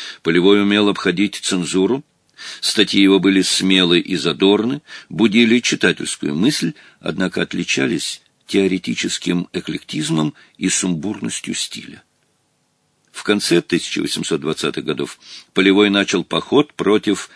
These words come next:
признанных авторитетов дворянской культуры – Державина, Карамзина, Пушкина.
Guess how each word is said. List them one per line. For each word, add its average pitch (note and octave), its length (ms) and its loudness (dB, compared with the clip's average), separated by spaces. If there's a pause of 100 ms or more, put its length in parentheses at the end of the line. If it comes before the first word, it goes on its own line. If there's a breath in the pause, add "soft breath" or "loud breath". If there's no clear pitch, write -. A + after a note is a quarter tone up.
(200 soft breath)
признанных G#2 760 0
авторитетов F#2 800 -2
дворянской E2 720 0
культуры – E2+ 600 -2 (260 loud breath)
Державина, E2+ 720 -4 (140)
Карамзина, F2+ 640 -6 (420)
Пушкина. F2 540 -6